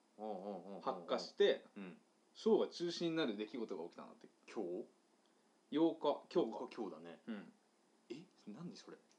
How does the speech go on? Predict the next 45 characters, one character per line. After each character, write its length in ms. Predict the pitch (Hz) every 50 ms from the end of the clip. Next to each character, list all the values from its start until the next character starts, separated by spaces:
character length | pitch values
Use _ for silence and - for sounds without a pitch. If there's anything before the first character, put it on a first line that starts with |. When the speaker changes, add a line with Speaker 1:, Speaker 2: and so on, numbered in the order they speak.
| _ _
Speaker 2:
で、 80 | - 156
す 140 | - - 220
ぐ 80 | 196
に 140 | 180 147 123
従 200 | 120 135 135 135
業 140 | 139 147 143
員 180 | 139 123 117 110
が 280 | 107 107 101 95 95 -
Speaker 1:
う 40 |
ん。 180 | 95 90 85 78 - _ _ _ _ _ _ _ _ _ _ _
Speaker 2:
消 180 | - - 135 120
火 80 | - 120
器 100 | 120 117
で 100 | 107 104
消 160 | - 113 110
し 160 | 104 - -
て、 400 | - _ - 180 175 127 - - -
Speaker 1:
う 40 | 92
ん。 200 | 95 87 80 76 - _ _ _ _ _ _ _ _ _ _ _ _ _ _ _ _ _ _ _ _ _ _ _ _ _ _ _
Speaker 2:
鎮 180 | - 135 131 117
火 100 | 131 120
し 100 | - -
た 120 | 143 123
け 100 | 127 120
ど、 300 | 123 143 139 104 - - -
Speaker 1:
う 40 | 98
ん。 180 | 92 87 78 - _ _ _ _ _ _ _ _ _ _ _ _ _ _ _ _ _
Speaker 2:
シ 120 | - -
ョ 60 | 175
ー 40 | 143
は 100 | 131 117
中 180 | - - - 135
止 220 | 123 - - 135
に 60 | 127
な 60 | 120 -
っ 20 |
た 60 | 240
っ 20 | 247
て。 60 | 107
Speaker 1:
中 60 | -
止 20 | 254
に 40 | 240
な 80 | 247
る 60 | 226
の？ 140 | - - -